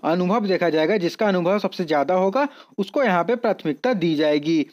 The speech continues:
और यहाँ पे एक और मेन पॉइंट के बारे में बात करें, तो अगर आप अनुसूचित जनजाति, अनुसूचित जाति, अन्य पिछड़ा वर्ग और विकलांग कैटेगरी में आते हैं, तो आपको यहाँ पे अंकों में छूट भी दी जाएगी और आपका सीट आरक्षण भी यहाँ पे सरकार के द्वारा यहाँ पे लागू होगा।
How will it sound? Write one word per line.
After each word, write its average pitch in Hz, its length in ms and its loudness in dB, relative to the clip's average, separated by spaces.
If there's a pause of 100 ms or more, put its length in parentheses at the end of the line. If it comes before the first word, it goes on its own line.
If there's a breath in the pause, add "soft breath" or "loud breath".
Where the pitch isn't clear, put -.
(280 loud breath)
और 214 140 0
यहाँ 254 140 2
पे 254 140 0
एक 208 120 -2
और 247 100 2
मेन 247 240 2
पॉइंट 247 220 0
के 254 80 0
बारे 226 160 2
में 233 100 2
बात 226 180 0
करें, 240 180 0
तो 247 120 0
अगर 226 240 2
आप 240 160 0
अनुसूचित 202 580 0
जनजाति, 208 560 0 (260 loud breath)
अनुसूचित 196 520 0
जाति, 196 400 0
अन्य 220 300 2
पिछड़ा 208 360 -2
वर्ग 233 260 0
और 220 180 2
विकलांग 202 420 2
कैटेगरी 175 420 0
में 165 100 2
आते 156 240 0
हैं, 269 200 2 (300 loud breath)
तो 220 60 0
आपको 214 300 0
यहाँ 226 180 2
पे 262 100 0
अंकों 196 320 0
में 233 120 2
छूट 190 280 -2
भी 214 120 0
दी 170 200 0
जाएगी 175 300 0
और 220 140 2
आपका 190 220 0
सीट 226 280 -2
आरक्षण 196 420 0
भी 233 140 2
यहाँ 180 220 2
पे 302 140 2 (320 loud breath)
सरकार 185 400 0
के 220 100 0
द्वारा 165 260 2
यहाँ 180 200 2
पे 277 140 -2
लागू 175 420 2
होगा। 139 400 2